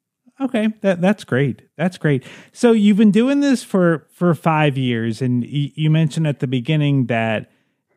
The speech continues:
that you, w-, when you were younger, y-, you were busy, you, you had a young family, and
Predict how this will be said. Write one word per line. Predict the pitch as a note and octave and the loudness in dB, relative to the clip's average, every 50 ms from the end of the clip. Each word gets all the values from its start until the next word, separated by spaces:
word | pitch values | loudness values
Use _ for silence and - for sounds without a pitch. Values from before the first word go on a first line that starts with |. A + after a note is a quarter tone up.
| _ | _
that | - D3 B2+ B2+ B2 A#2 G#2+ | -4 -2 0 0 0 -2 -2
you, | A2 C#3 C#3 C#3 C3 C3 B2+ B2 A#2+ A2+ - _ | -4 -2 -2 0 0 0 -2 -2 -6 -8 -12 _
w-, | - D3 D3 D#3 - - | -18 -14 -12 -12 -10 -4
when | D3+ D#3+ D#3 D3+ | -2 0 2 2
you | C#3 C#3 C3+ | 2 0 0
were | C3 B2+ B2+ C3 | -2 -2 -2 -2
younger, | B2+ B2+ B2 D#3+ F3 F3 F3 D#3 D#3 D#3 D3+ D3+ C#3+ C#3 C#3 | -4 -2 0 0 2 2 2 2 2 2 2 2 2 2 0
y-, | C3 B2 - D3+ - _ _ _ _ _ _ _ _ _ | -2 -4 -10 -14 -20 _ _ _ _ _ _ _ _ _
you | E3 D#3 D3+ B2+ A2+ C#3+ C#3 C3 A#2+ | -12 -12 -12 -10 -8 -8 -6 -6 -6
were | B2 A#2 | -6 -6
busy, | G#2+ C#3 F#3 F#3 D#3+ C#3 E3+ E3 D#3 D3+ D3+ C#3+ C3+ A#2 - - | -2 2 2 2 2 2 2 2 2 2 0 -2 -6 -8 -12 -14
you, | D3 C#3 B2 - A2+ B2+ | -14 -14 -14 -14 -16 -14
you | C3 B2+ B2 | -10 -10 -8
had | A#2+ C3+ C3+ | -4 -2 -2
a | C3 B2+ | 0 0
young | B2 B2+ B2+ C3+ B2 | 0 0 0 0 0
family, | - - D3 C#3+ D3 D3 D3 C#3+ C#3+ C#3+ C#3+ C3+ C3 B2 A2+ | -2 -2 -4 -2 -2 -2 -2 0 0 -2 -2 -2 -2 -4 -4
and | A#2 B2 B2+ B2+ A#2+ A#2 | -4 -2 -2 -2 -2 -4